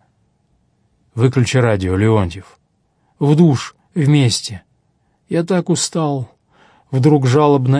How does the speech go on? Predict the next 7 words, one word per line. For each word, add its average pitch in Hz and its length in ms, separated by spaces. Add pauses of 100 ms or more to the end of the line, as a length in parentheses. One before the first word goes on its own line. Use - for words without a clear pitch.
и 147 60
беззащитно 127 760
произнес 123 540
Эпоксид. - 580 (460)
«Я 151 180
так 170 280
одинок». 147 640